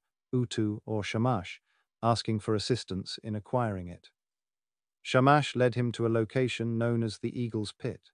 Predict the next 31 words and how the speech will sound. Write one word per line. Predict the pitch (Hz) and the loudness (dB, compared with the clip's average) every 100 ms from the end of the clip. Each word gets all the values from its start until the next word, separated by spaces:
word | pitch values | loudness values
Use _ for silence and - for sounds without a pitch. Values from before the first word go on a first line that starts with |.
| _ _ _ _ - | _ _ _ _ -4
and | 104 | 0
after | 120 120 117 | 2 0 0
they | 113 | 2
overcame | 113 110 113 - 135 110 | 4 2 0 0 0 2
a | 107 | 2
number | 117 117 107 | 2 2 0
of | 95 | -2
challenges, | - 123 110 98 92 95 - _ _ - | 0 0 0 -2 -6 -10 -16 _ _ -6
the | 117 | 0
eagle | 135 131 117 110 | 0 2 2 2
carried | - 123 113 | 2 4 4
Etana | 107 - 123 117 113 | 0 0 2 4 2
aloft | 107 117 117 - | 2 2 2 -2
to | 107 | -6
the | 104 | -2
location | 107 104 123 120 - 113 107 | -2 0 0 0 0 -2 0
known | 110 110 | 2 2
as | 107 98 | 0 -4
the | 101 | -6
Gate | 92 117 107 98 | 0 0 0 -6
of | 90 | -6
Anu's | 113 107 101 - | -2 -2 -2 -4
Heaven. | 110 95 87 _ _ _ _ _ _ _ _ _ _ _ _ _ _ _ _ | -6 -6 -12 _ _ _ _ _ _ _ _ _ _ _ _ _ _ _ _
As | 135 151 | 2 4
they | 180 170 | 6 4
ascended | 139 160 151 127 - | 6 4 4 2 0
to | |
higher | 107 - 135 135 123 | -4 2 4 4 4
and | 117 | 2
higher | 104 135 123 113 | 0 2 4 4
altitudes, | 127 131 - 87 98 95 95 | 2 2 0 -6 -6 -6 -10